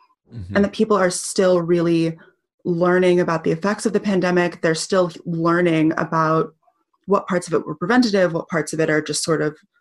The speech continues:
Speaker 2: not preventable at this point. Um, and so it's describing to them the fact that there are specific policy failures that can be connected to a cost in lives is really powerful.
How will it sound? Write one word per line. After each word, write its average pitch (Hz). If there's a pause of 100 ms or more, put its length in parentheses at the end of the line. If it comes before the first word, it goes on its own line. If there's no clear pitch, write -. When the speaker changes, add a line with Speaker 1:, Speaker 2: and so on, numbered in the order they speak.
(160)
Speaker 2:
not 175
preventable 170
at 160
this 170
point. 165 (680)
Um, 180
and 208
so 220
it's 208
describing 233
to 226
them 180
the 175
fact 175
that -
there 175
are 175
specific 185
policy 175
failures 180 (480)
that 185
can 180
be -
connected 175
to 180
a 156
cost 175
in 180
lives 185
is 175
really 170
powerful. -